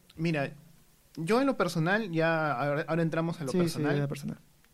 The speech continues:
Speaker 1: Yo creo que sí Marvel hace un buen cine. ¿Por qué? Porque yo considero que cine es lo, eh, un buen cine, eh, logra sus objetivos. El objetivo de Marvel ha sido súper simple. Voy a entretener, no voy a dejar una huella en, en la humanidad para cambiarlo de mentalidad, no.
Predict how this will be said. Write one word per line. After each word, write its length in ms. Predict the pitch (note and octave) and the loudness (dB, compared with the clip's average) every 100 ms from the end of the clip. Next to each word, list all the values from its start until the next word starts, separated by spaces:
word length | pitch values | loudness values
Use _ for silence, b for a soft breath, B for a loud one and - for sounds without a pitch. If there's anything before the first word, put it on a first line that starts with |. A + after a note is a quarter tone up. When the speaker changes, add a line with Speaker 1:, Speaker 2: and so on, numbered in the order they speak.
| - | -8
Speaker 1:
Yo 160 | D3 F3+ | -2 0
creo 180 | A3 G#3 | 0 0
que 180 | D3+ | -2
sí 400 | C#3+ F#3+ F#3+ F#3 D#3+ | -2 -4 -2 -2 0
Marvel 360 | E3 E3 D#3 | 2 2 0
hace 180 | D#3+ E3+ | 0 0
un 100 | D3+ | 2
buen 200 | D#3 D3+ | 2 2
cine. 320 | D#3+ E3 F3+ | 0 0 -2
¿Por 280 | F3 C3 C3+ | -4 -4 -2
qué? 240 | C3 G#2+ b b b b | -4 -6 b b b b
Porque 300 | - A#2+ C#3 | -6 -2 2
yo 120 | C#3+ D#3 | 2 2
considero 580 | E3+ D#3+ D3 D3+ D#3 | 0 0 0 2 0
que 160 | - C3 | -2 -6
cine 560 | - F3+ F#3 F#3 F#3+ - | -2 2 2 2 -2 -2
es 220 | C#3+ C#3 | -4 -4
lo, 260 | C#3+ C#3+ C#3+ - - | -2 -2 -2 -12 -8
eh, 380 | C#3 C3 B2+ B2+ | -6 -4 -6 -2
un 120 | E3+ | 0
buen 180 | F#3 F#3 | 2 2
cine, 420 | F3+ F#3 G3+ C4 b b b b _ | 2 2 0 -2 b b b b _
eh, 240 | C3+ B2+ B2+ | -6 -4 2
logra 300 | D#3 F3 E3 | 6 6 4
sus 180 | D3+ | -2
objetivos. 500 | B2+ - B2 A#2 - A#2+ | -6 -12 -10 -10 -6 -6
El 100 | C3+ | -4
objetivo 340 | C#3+ D3 F3 | -4 -2 0
de 100 | E3+ | 2
Marvel 300 | F3+ F3+ D#3 | 2 0 -2
ha 40 | |
sido 180 | C#3+ D3+ | -2 -2
súper 280 | C#3+ C#3+ B2 | -2 -6 -6
simple. 380 | B2 G#2 - - | -6 -10 -12 -12
Voy 300 | C3 D3+ E3+ | 0 2 4
a 40 | |
entretener, 640 | E3 E3 C#3+ C3 A#2+ A2 A2+ | 2 0 -4 -4 -6 -8 -8
no 240 | B2+ D3+ | -2 0
voy 200 | D#3 D#3+ | 2 2
a 40 | D#3 | 0
dejar 340 | C#3 D3+ D3+ | -4 -4 -4
una 380 | D#3 D#3 D3+ C3+ | -4 -4 -4 -4
huella 760 | C3+ C#3+ D#3+ E3 E3 D#3+ D#3+ D3 | -2 0 2 4 2 2 2 0
en, 220 | C3 B2+ | -2 -6
en 420 | B2+ A#2+ A#2 A#2 | -8 -8 -6 -6
la 100 | A#2 | -6
humanidad 800 | A#2 A#2+ A#2+ A#2 B2+ D#3 E3 D3 | -6 -4 -4 -4 0 2 0 0
para 240 | C3+ B2 | -4 -4
cambiarlo 520 | - B2 C3 D3+ D#3 D3+ | -6 -4 -2 0 0 0
de 120 | B2+ | -2
mentalidad, 400 | A#2+ A#2+ C3 C#3 | -4 -4 -2 -2
no. 160 | A2 | -4